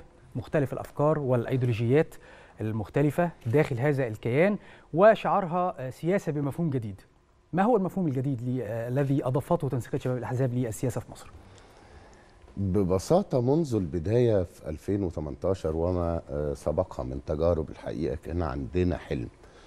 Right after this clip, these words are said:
Speaker 2: لمجموعة من الشباب اللي بيشتغلوا في العمل السياسي، كانوا، آه، أمناء شباب لأحزابهم، أصغر كادر في الهيكل التنظيمي للحزب، كان بيحلم إن هو يقدر يعبر عن رأيه ويقول أفكاره وأطروحاته بحرية كاملة بدون أي قيود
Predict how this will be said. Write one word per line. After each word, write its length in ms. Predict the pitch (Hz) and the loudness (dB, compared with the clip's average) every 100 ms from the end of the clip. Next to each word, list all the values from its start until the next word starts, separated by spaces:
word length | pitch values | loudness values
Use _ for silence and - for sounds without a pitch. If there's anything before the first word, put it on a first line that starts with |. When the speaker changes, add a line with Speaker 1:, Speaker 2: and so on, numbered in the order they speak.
| - - - | -20 -16 -6
Speaker 2:
لمجموعة 480 | 76 73 71 95 76 | -4 -2 0 2 2
من 120 | 67 | -2
الشباب 400 | - 65 69 80 | -6 -6 -4 -4
اللي 140 | 71 | -4
بيشتغلوا 360 | 64 - 78 69 | -6 -4 -2 -2
في 80 | 69 | -2
العمل 280 | 71 78 | -2 -2
السياسي، 480 | 71 - - 80 - | -6 -8 -4 -4 -4
كانوا، 340 | 69 76 73 69 - - - - - - - | -4 -4 -2 -6 -10 -20 -20 -20 -20 -20 -8
آه، 280 | 65 62 - | -4 -2 -2
أمناء 260 | 73 85 - | 0 0 -2
شباب 380 | - 71 78 | -4 -2 0
لأحزابهم، 760 | 67 - 78 80 76 80 76 69 | -2 -4 -4 -4 -4 -2 -2 -2
أصغر 420 | - 82 78 71 | -2 -2 0 -2
كادر 380 | 71 - 90 80 | -2 2 2 0
في 140 | - 73 | -6 -8
الهيكل 420 | 65 85 - 71 | -4 -4 -4 -8
التنظيمي 540 | - 71 73 82 87 | -10 -8 -6 0 0
للحزب، 340 | 73 - 92 - - | -2 -2 -2 -2 -2
كان 180 | 101 110 | 0 2
بيحلم 380 | 95 - 104 87 | 2 0 0 0
إن 120 | 80 | 0
هو 300 | 78 92 92 82 - - - - - | 0 2 2 -2 -10 -20 -20 -20 -2
يقدر 280 | 107 101 90 | 0 2 2
يعبر 380 | 78 92 82 78 | 2 0 0 -4
عن 200 | 69 71 | -4 -2
رأيه 260 | 82 - 78 | -2 0 -2
ويقول 440 | 78 76 62 90 - | 0 -2 0 0 -2
أفكاره 440 | - - 87 87 | -6 -2 2 2
وأطروحاته 680 | 80 - - - 78 87 - | 0 -4 -8 -6 -2 -2 -4
بحرية 440 | - 80 82 82 | -6 -4 0 0
كاملة 360 | 73 85 76 65 - - - | 0 -2 -4 -6 -12 -20 -10
بدون 240 | 78 80 62 | -4 -2 -2
أي 160 | 73 | -2
قيود 320 | 69 - 101 | -2 2 2